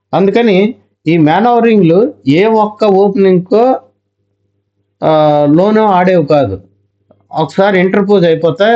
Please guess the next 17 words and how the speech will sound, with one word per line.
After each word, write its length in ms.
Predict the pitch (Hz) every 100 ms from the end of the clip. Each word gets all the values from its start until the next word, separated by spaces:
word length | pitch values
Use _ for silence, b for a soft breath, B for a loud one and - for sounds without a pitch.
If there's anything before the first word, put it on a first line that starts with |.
| 233 170
ఇంకొకసారి 440 | 170 165 185 196 170
ఇంకొక 280 | 175 190 185 180 170
దాంట్లో 280 | 170 160 160 156
కూడా 160 | 165 214 165
ఈ 20 | 156
ఐడియాను 680 | 160 170 170 - _ 156 156 143
ఉపయోగించి 560 | 143 175 151 143 139 208 - _ _ _ _ -
స్లైట్గా 680 | - 175 208 262 247 247 254 185 135
మార్చి, 420 | 180 233 - 127 - - 131
మూవ్ 200 | 185 214
ఆర్డర్ను 320 | 214 202 190 147 139
మార్చి, 460 | 196 254 - 196 247 440 _ _ _ _ _ -
ఏ, 20 | 165 156 147 135 - 156
ఎదుటి 240 | 175 202 196 185
ప్రత్యర్థిని 480 | 175 196 208 208 208
కన్ఫ్యూజ్ 320 | 165 175 214 208
చేయడానికి, 520 | 180 165 156 147